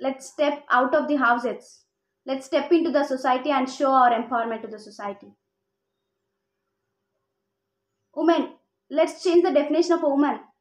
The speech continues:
She is not dependent. She is independent and can fit for anything. Let's prove we are like tea bags. You never know how strong a woman is until you put her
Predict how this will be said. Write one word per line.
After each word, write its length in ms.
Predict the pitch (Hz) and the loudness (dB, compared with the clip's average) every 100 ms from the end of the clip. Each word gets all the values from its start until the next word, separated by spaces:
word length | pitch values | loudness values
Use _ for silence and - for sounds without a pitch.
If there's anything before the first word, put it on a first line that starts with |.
| _ _ | _ _
She 200 | - 330 | -2 0
is 120 | 262 | 2
not 240 | 269 269 262 | 2 2 2
dependent. 480 | 269 262 233 190 - _ | -2 -4 -4 -6 -10 _
She 200 | _ 302 | _ -4
is 100 | 294 | -2
independent 560 | 269 269 294 285 285 285 262 | 0 0 0 0 0 -2 -4
and 160 | 254 | -4
can 160 | 254 262 | -4 -4
fit 160 | 285 - | -6 -4
for 140 | 277 240 | -2 0
anything. 420 | 262 262 202 - _ _ _ _ _ _ _ _ _ _ _ _ _ | -2 -4 -12 -14 _ _ _ _ _ _ _ _ _ _ _ _ _
Let's 240 | - 277 - | -4 -4 -4
prove 260 | 302 311 | -4 -4
we 140 | 240 277 | 0 2
are 100 | 277 | 2
like 240 | 269 - | 0 -2
tea 140 | 262 226 | -8 -4
bags. 340 | 196 175 - _ _ _ _ _ - | -6 -6 -14 _ _ _ _ _ -2
You 120 | 285 | 2
never 360 | 277 269 285 | 4 4 4
know 180 | 302 269 | 2 2
how 140 | 269 262 | 2 0
strong 340 | - 254 254 | 0 -2 0
a 60 | 247 | -2
woman 240 | 247 240 | 0 -2
is 240 | 240 - - | -4 -8 -10
until 240 | 247 269 285 | -6 -2 0
you 160 | 269 269 | -2 -4
put 260 | 277 269 | -8 -6
her 240 | 269 240 | -4 -4